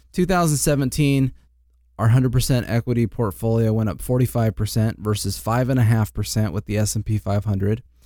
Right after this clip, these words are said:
In two thousand eight, it dropped twenty-four and a half percent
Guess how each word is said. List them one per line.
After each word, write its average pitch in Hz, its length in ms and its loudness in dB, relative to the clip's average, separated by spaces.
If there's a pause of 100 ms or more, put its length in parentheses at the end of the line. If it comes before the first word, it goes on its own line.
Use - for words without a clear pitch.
(400)
In 170 100 0
two 175 180 2
thousand 139 440 4
eight, 151 320 2
it 95 160 -4
dropped 143 540 2
twenty-four 117 540 2
and 110 100 0
a 104 40 2
half 107 320 0
percent 104 520 -4